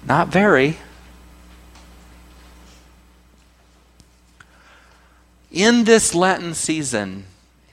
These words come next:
with this theme today of have mercy, what I long to pursue myself, and I pray God gives me the grace to increasingly grow in this way, for I have not arrived by far.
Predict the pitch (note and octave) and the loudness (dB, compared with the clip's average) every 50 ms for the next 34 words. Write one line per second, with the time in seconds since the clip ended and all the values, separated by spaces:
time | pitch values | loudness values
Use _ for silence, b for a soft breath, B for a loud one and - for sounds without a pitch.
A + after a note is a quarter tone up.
0 | _ _ _ _ _ - C#3 D#3+ D#3+ - - F3+ D#3 - - - - F3+ F3+ F3+ | _ _ _ _ _ -10 -8 -8 -8 -8 -6 -6 -4 -4 -6 -6 -6 -6 -4 -4
1 | F3+ F3 E3 D#3 C3+ C#3 C3+ C3+ C3+ C3 C3 B2+ C#3+ C#3 C3 B2 B2+ C3 C3 B2 | -6 -8 -8 -8 -6 -2 0 0 0 -2 -2 -2 0 0 0 0 -2 -6 -6 -4
2 | - - C#3+ B2 A2+ A2 A#2+ B2 A#2+ A2+ A#2 A2 A2 A#2 C#3+ E3+ F#3 G3 G3+ G3 | -4 -6 -6 -6 -6 -6 -4 -2 0 0 0 -2 -2 -4 -2 -2 0 -2 -2 -4
3 | G3+ G3 F#3 - _ - _ - F3+ - - D3+ - - - - D#3 D#3 D#3 D3 | -8 -10 -12 -16 _ -20 _ -18 -16 -14 -12 -10 -8 -8 -6 -6 -6 -6 -6 -6
4 | C3 C3 B2 - - - A2 G2 F#2+ F#2 F#2 - - - - G2+ G2 G2 G#2 G2+ | -6 -6 -6 -6 -2 0 0 0 0 -4 -8 -12 -16 -14 -12 -10 -8 -8 -8 -10
5 | - - C3+ B2+ B2+ B2 B2+ A#2+ A#2+ A#2 A2+ A#2 A2+ A2 - A2+ G2+ G2+ G#2+ - | -8 -6 -6 -6 -4 -2 0 0 0 -2 -6 -8 -10 -10 -12 -12 -12 -12 -10 -8
6 | A2 G#2+ A2 A2+ - - - - G#2 F#2+ G2 - - - C3+ C3 - - - B2 | -8 -8 -8 -8 -10 -14 -14 -14 -14 -14 -16 -14 -12 -12 -10 -10 -10 -10 -8 -8
7 | A#2 A2+ A2 G#2 G2+ - G2+ G2 G2+ G2+ G2+ G2+ G2 G2 F#2+ - - - F2+ F2+ | -8 -8 -10 -10 -12 -10 -8 -6 -4 -4 -4 -6 -8 -10 -12 -12 -14 -12 -10 -10
8 | F2+ F2 E2+ F2 - B B B B B - - - G#2 F#2+ F#2 G2+ G#2+ G#2 G#2 | -10 -10 -10 -14 -16 B B B B B -14 -8 -4 -2 -2 0 0 -2 -2 -6
9 | G2 F2 C#2+ - F#2+ G2 G2+ A2 A#2 A#2+ B2 - - - - F#2+ G2 F#2+ F#2 G2 | -8 -12 -12 -14 -14 -8 -4 0 0 0 0 -2 -4 -8 -8 -8 -8 -6 -6 -2
10 | G2+ G#2 G#2+ G#2+ G#2+ G#2+ G#2+ G2 F#2+ - F2+ E2+ F#2+ F#2 F#2 F#2 F#2 - - - | 0 0 2 2 0 0 -2 -6 -8 -14 -12 -10 -8 -8 -8 -8 -10 -14 -16 -12
11 | G2 F#2+ D2 B1+ B1 A#1+ - - | -10 -8 -8 -8 -8 -10 -14 -18